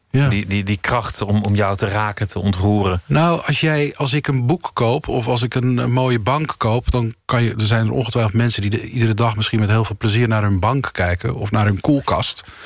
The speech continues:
Speaker 1: Maar met kunst is dat toch anders. Dat le-, daar leef je echt mee, daar vergroei je ook mee. En, en ik denk ook dat kunst groeit. Vaak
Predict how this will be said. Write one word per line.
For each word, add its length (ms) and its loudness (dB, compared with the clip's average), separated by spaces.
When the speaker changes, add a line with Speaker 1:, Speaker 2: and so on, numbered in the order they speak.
Speaker 1:
Maar 320 4
met 220 0
kunst 320 -2
is 100 -2
dat 160 -2
toch 220 -4
anders. 420 0
Dat 300 -4
le-, 280 2
daar 180 2
leef 300 2
je 120 -4
echt 240 -4
mee, 160 2
daar 240 0
vergroei 480 2
je 100 0
ook 180 -4
mee. 260 -2
En, 320 0
en 160 0
ik 120 -2
denk 240 0
ook 140 -2
dat 180 -4
kunst 500 -2
groeit. 640 0
Vaak 520 -4